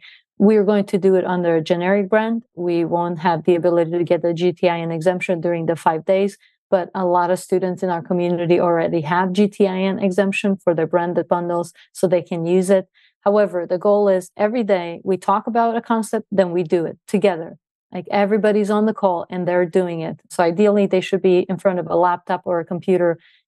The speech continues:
and not in front of, uh, on a phone, uh, 'cause we would love to get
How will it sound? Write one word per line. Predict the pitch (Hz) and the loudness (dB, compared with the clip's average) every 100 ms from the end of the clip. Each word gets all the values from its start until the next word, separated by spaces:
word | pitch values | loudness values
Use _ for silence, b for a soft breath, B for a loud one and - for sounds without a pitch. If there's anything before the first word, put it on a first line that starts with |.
| - | -6
and | 180 | -2
not | 175 170 170 165 - | 0 0 -2 -4 -6
in | 180 170 | -4 -2
front | - 170 165 | -2 0 -2
of, | 160 - | -6 -4
uh, | 175 160 - | -2 -2 -2
on | - 180 | -2 -2
a | 170 | -4
phone, | - 175 165 165 b b b - | -4 -4 -4 -10 b b b -8
uh, | 180 | -6
'cause | 165 190 175 | -2 -2 2
we | 190 | 2
would | 180 170 | 2 2
love | 190 185 190 | 2 2 -2
to | - | -4
get | 196 214 185 | -4 0 -2